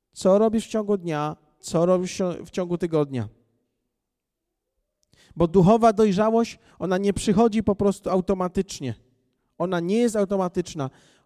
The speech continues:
Ona wymaga procesu. Ona wymaga tego, abyś ty ze swojej strony dołożył starań. Przykład.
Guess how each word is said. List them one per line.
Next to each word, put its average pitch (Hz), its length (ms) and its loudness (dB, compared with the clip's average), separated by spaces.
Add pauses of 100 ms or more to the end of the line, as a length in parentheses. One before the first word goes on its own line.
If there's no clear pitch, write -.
(420)
Ona 214 340 2 (140)
wymaga 175 480 -4
procesu. 170 720 -4 (460)
Ona 185 240 0
wymaga 180 380 -2
tego, 202 580 -2
abyś 151 500 -4
ty 240 360 2
ze 208 120 -4
swojej 185 360 -2
strony 190 440 -4 (260)
dołożył 185 600 4
starań. 143 580 -4 (2000)
Przykład. 185 540 -2